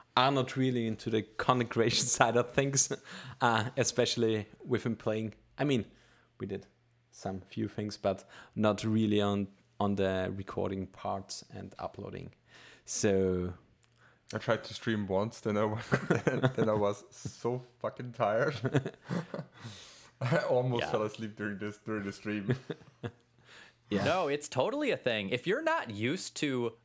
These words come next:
Speaker 3: um, like, putting on the show, so to speak, for a prolonged period of time, like, you will feel like you worked an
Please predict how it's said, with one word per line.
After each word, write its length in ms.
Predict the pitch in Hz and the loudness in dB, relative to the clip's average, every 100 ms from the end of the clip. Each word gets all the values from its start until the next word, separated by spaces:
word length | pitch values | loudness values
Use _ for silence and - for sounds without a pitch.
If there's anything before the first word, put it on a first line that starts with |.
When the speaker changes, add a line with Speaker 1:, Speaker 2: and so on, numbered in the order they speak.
| - | 0
Speaker 3:
um, 240 | 98 98 | 0 2
like, 180 | 104 98 - _ _ | 0 0 -8 _ _
putting 340 | - 160 143 | 0 2 2
on 180 | 131 120 | 0 0
the 80 | 120 | 0
show, 460 | - 107 98 117 143 | 0 2 2 0 -2
so 200 | - 131 | -2 0
to 80 | 143 | 0
speak, 320 | - 151 151 | -2 -2 0
for 120 | 117 | -2
a 40 | |
prolonged 500 | 104 113 117 117 127 | 0 0 2 0 0
period 280 | - 107 117 | -2 0 0
of 160 | 117 - | -2 0
time, 340 | 92 92 131 165 - - - | 0 0 -2 -8 -18 -20 -4
like, 300 | 117 101 - | -2 -2 -6
you 180 | - 160 | -2 0
will 160 | 370 453 | 0 0
feel 240 | - 180 | 0 0
like 240 | 190 147 | 0 0
you 80 | 160 | -2
worked 380 | 117 95 127 - | 0 2 0 0
an 100 | 113 | -2